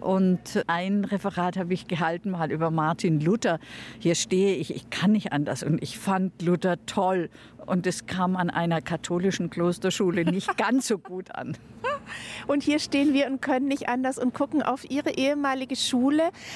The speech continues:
Speaker 2: In einem Ihrer Krimis, die Sie ja auch geschrieben haben, wovon wir vorhin gesprochen haben, sagt die Protagonistin, anhand des Bücherregals kann sie sich ein ganz gutes Bild von einem Menschen machen. Ist es bei Ihnen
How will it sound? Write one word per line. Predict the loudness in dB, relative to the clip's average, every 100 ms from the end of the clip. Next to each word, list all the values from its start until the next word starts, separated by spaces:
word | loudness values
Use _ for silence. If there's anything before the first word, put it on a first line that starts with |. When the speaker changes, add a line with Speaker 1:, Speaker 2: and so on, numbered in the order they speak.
| -10 0
Speaker 2:
In | 0
einem | 2 0 0 2
Ihrer | 2 2 -2 -6
Krimis, | -2 2 2 2
die | -2
Sie | -4 -2
ja | -2 -2
auch | -2
geschrieben | -4 0 2 4
haben, | 2 2 0
wovon | 0 0
wir | 0 0
vorhin | 0 -2
gesprochen | -2 -6 -6 -4 0 2 2
haben, | 2 0 -4 -8 -12 -12 -12 -12 -14 -16 -8
sagt | -2 0 0 -4 -14 -16 -14 -2
die | 0
Protagonistin, | 2 0 0 0 2 4 2 0 0 4 4 4 2 2 0 -6 -20 -20 -20 -20 -20 -6
anhand | -2 -2 -2 -2
des | -6
Bücherregals | 0 0 2 0 0 -2 -4
kann | -2 -2
sie | -2
sich | -4 -2
ein | 0
ganz | 0 -2
gutes | -2 -2 -4
Bild | 0 2 2 0
von | -2
einem | 0 2 2
Menschen | 2 0 0 -4
machen. | -2 -4 -6 -8 -8 -14 -18 -4
Ist | -4
es | -2 -4
bei | 0
Ihnen | 0